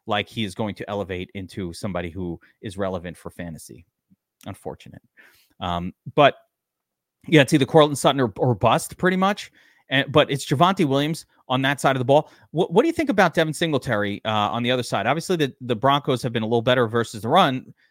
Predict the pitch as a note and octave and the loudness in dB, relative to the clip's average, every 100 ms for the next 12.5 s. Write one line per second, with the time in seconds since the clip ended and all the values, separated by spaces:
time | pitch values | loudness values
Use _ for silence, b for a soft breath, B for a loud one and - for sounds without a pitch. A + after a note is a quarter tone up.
0 | _ _ C3+ B2 _ _ _ - G3 B3 | _ _ 4 4 _ _ _ 0 0 0
1 | A3+ A#3+ - D3+ C#3 C3+ B2+ - E2 _ | -2 -2 0 0 2 -2 -6 -12 -20 _
2 | _ _ - C#3+ C3+ E3+ D3+ B2+ D#3+ D3+ | _ _ -6 -6 0 -2 0 -6 -4 -6
3 | D3 D3 D3 C#3 - b b _ _ _ | -6 -6 -6 -6 -14 b b _ _ _
4 | _ _ C#3+ G3 G3 F#3+ G3+ - D3+ _ | _ _ 0 0 -2 -6 -6 -8 -18 _
5 | _ _ _ _ _ _ _ _ _ _ | _ _ _ _ _ _ _ _ _ _
6 | _ _ - A3+ A#3 - A#3 D#3+ F3+ G#3+ | _ _ -8 -6 -6 0 2 2 2 0
7 | F#3+ - F3+ G#3 F3 - F#3 G#3 - - | -2 -6 -2 -2 -2 0 0 0 -6 0
8 | F#3 - F3 D3+ G3+ A3+ E3 D#3 C3 D#3+ | 0 0 -2 0 -2 -2 -6 -6 -12 -12
9 | C#3+ F#3 - A#3+ D#4+ - D#4+ G#4+ - _ | -10 -10 -8 -6 -6 -4 -4 -4 -8 _
10 | _ - G3 A3+ - C#4+ E3+ E3+ G3 A#3+ | _ -6 -4 -4 2 2 4 2 0 -2
11 | A3+ A3+ A#3 D#3 C#3 A#2+ - C3+ A#2+ A2+ | 2 0 0 -2 0 -2 -2 -2 -2 -4
12 | - B2 G2+ F2+ D#2+ | -4 -4 -2 -6 -8